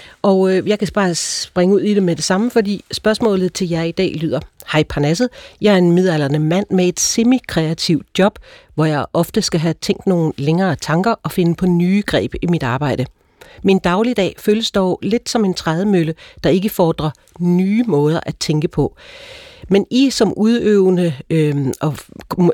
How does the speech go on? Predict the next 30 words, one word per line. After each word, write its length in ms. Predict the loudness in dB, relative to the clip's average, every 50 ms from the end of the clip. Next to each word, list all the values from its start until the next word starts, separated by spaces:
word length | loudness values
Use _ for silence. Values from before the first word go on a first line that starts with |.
| 2 2
mennesker, 300 | 2 2 2 2 0 0
der 80 | 0
beskæftiger 480 | 0 -2 -2 0 0 0 0 2 0 2
jer 160 | 2 0 0
med 280 | 0 0 0 0 -2 -4
kultur 400 | -4 -6 -8 -4 -2 0 0 0
på 140 | 0 0 0
alle 180 | 0 0 2
måder, 300 | 2 2 2 2 2 0 -4 _ _ _ -4
hvordan 420 | 0 0 0 0 0 0 0 0
skaber 340 | 0 0 0 0 0 0 -2 -2 -2
I 120 | -2 -4
rum 260 | -2 0 0 0 0 0
for 120 | -6 -10 -8
kreativitet? 800 | -6 -4 -4 -4 -4 -4 -4 -4 -4 -4 -4 -4 -4 -4 -6 -6
Har 220 | -8 -6 -4 -2
I 40 | 0
en 140 | 0 0 0
formel, 540 | -2 -2 -2 -2 -2 0 0 0 0 -2 -2
rytme 500 | 0 -2 -2 -2 0 -2 -2 -2 0 0
eller 200 | -2 -2 -2 -4
ritual, 480 | -4 -4 -2 -2 -2 -2 -2 -4 -6 -4 -2
der 60 | -2
er 80 | -2
frugtbar 520 | -2 -2 -2 -2 -4 -2 -4 -4 -4 -4 -4
for 180 | -4 -4 -4 -4
at 60 | -4
tænke 320 | -4 -4 -4 -2 -2 -4 -4
nye 140 | -4 -4 -4
tanker?" 360 | -4 -6 -6 -4 -4 -6